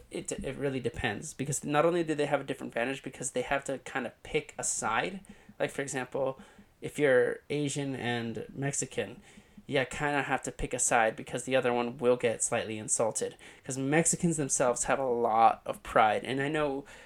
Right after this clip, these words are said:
a few Asian cultures also have a lot of pride. It's mostly, from my perspective, pride that kinda kills everything else from different cultures, because they're like,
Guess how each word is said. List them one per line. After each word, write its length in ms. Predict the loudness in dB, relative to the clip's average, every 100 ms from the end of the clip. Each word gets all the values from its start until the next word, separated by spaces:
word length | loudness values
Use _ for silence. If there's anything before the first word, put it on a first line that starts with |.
| -16
a 60 | -10
few 240 | 4 6
Asian 220 | 6 4
cultures 520 | 4 4 4 0 -2 4
also 420 | 6 6 2 2
have 420 | 4 6 6 4
a 100 | 2
lot 400 | 4 4 4 4
of 180 | 2 0
pride. 440 | 8 10 10 8 -2 -20 -20 -4 -4 -4 -10 -16 -18 -20 -20 -2
It's 260 | 2 4 4
mostly, 600 | 4 4 2 -2 -6 -10 -14 -20 -20 -20 _ -4
from 260 | -2 0
my 380 | 2 4 2 -2 -8 -18 -4
perspective, 680 | -2 0 2 0 0 -6 -2
pride 380 | 2 4 2
that 120 | -2 -6
kinda 220 | -6 -8
kills 400 | -4 0 0 0
everything 400 | -2 -4 -6 -4
else 400 | -4 -4 -8 -10 -14
from 480 | -6 2 4 4 2
different 400 | -2 0 -2 0
cultures, 720 | 0 0 -2 -6 -8 -4 -4 -4 -10 -16 -10
because 340 | -8 2 4 4
they're 140 | 4
like, 320 | 4 4 -2